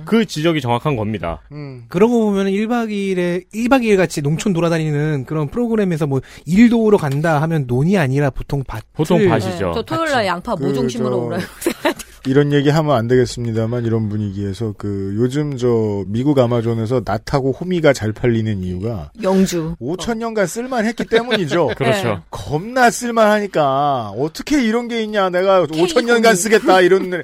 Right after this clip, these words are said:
Speaker 3: Five thou-
Speaker 2: 줄을 잇고 있잖아요.
Speaker 3: Five thousand years
Speaker 2: 그렇지만
Speaker 3: homie. 오천 년 친구.
Speaker 2: 쓰는 입장은 그렇지 않다.
Speaker 1: 그리고 둘 다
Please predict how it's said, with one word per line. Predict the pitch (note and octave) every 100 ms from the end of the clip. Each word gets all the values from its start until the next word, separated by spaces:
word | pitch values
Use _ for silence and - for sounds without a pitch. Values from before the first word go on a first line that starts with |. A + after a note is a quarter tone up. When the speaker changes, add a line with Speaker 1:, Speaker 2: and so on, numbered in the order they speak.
| -
Speaker 3:
Five | G#3+ G#3 G#3
thou- | G#3 G3+
Speaker 2:
줄을 | G3+ G3+
잇고 | F3 E3+
있잖아요. | E3 E3 D#3 F3+
Speaker 3:
Five | D3+
thousand | G#3 G3 F#3+ E3+
years | E3 A#3+ D3+
Speaker 2:
그렇지만 | F#3+ F#3+ E3 F3
Speaker 3:
homie. | E3 C3+ A2 _ _ _ -
오천 | F3+ - G#3
년 | F3+
친구. | - E3+ C3+ B2
Speaker 2:
쓰는 | - A3+ A3+
입장은 | E3 - C#3+ C3 G3+ C4
그렇지 | F#3 D#3 -
않다. | G2 - -
Speaker 1:
그리고 | F3 A3
둘 | F#3 - F3 G#3+
다 | A#3 A3+ C#3 F2+